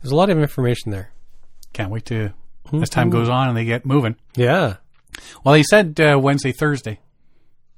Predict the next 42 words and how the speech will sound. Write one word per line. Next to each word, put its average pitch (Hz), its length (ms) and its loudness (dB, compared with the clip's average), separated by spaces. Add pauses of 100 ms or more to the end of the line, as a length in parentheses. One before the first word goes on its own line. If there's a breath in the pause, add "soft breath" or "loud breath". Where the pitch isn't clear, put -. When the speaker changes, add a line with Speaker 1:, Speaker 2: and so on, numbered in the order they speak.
(300)
Speaker 2:
things 113 200 0
look 107 160 -4
like 117 160 -4
they 113 120 -2
should 120 200 -4
be 113 80 -2
able 110 80 -2
to 101 60 -6
get 107 140 -6
going. 107 260 0
So 175 140 -2
Speaker 1:
Yes, 151 180 6 (220)
Speaker 2:
we'll 165 80 4
Speaker 1:
yeah. 135 160 8
Right 147 200 6
now 147 260 6
they're 143 120 4
resting 135 400 2
up 139 180 2
because 127 300 2
they, 127 180 2
they 123 140 0
had 123 160 0
a 120 80 0
hard 131 320 0
push. 143 320 2
They 127 80 -2
were 120 80 0
trying 127 240 0
to 123 40 -2
get 120 160 -2
onto 123 260 0
the 113 80 -4
water, 147 460 6
and 131 140 0
they, 117 80 -2
so 117 200 -6
they 117 100 -4
had 117 140 -4
lack 120 220 -4
of 117 80 -6
sleep. 143 360 -2